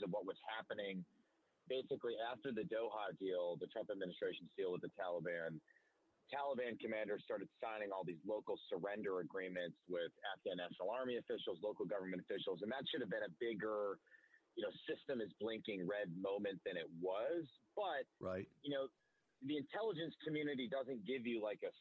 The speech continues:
Speaker 1: script of exactly what's gonna happen in the future on a precise timeline. They provide estimates, you know, based on what information they have. And I was a human intelligence guy, and as we used to say,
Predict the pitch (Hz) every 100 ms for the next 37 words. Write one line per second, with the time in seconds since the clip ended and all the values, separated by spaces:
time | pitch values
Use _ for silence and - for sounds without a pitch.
0 | - - - 127 117 - - - 101 98
1 | 95 107 104 104 95 92 - 87 - 110
2 | 104 101 82 80 - _ _ - 101 95
3 | - 117 104 101 90 85 - 95 113 104
4 | - 113 101 87 87 87 110 95 107 101
5 | 95 - _ _ _ - - 110 - -
6 | 90 78 - - - 95 82 71 - 104
7 | 90 104 92 87 85 82 95 98 92 82
8 | 90 85 - 85 78 78 67 - - 98
9 | 113 110 131 123 131 120 104 117 104 98
10 | - 101 98 90 82 - 98 98 90 -
11 | - 92 82